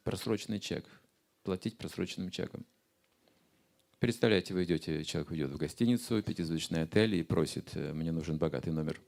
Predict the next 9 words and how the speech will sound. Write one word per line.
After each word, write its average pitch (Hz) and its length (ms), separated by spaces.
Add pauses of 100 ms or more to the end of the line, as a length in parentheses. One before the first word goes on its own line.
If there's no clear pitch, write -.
(1400)
А, 76 460
"Хочу 104 220
снять". - 300 (920)
Он 92 100
самый 117 260
богатый, 104 600
там 82 340
пять - 240
комнат, 120 500